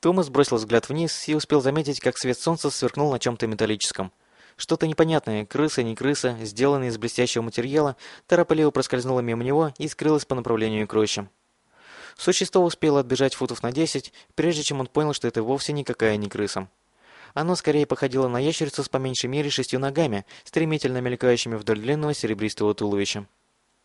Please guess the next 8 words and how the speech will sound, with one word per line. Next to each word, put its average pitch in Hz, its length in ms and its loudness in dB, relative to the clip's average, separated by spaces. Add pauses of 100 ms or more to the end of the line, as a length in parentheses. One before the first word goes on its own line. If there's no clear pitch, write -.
(300)
"Жукоглаз. 117 800 -2 (680)
Так 143 240 0
они 135 200 -4
наблюдают 135 540 2
за 107 120 -2
нами", — 101 340 -2 (240)
сказал 101 420 -2
Алби. 95 280 0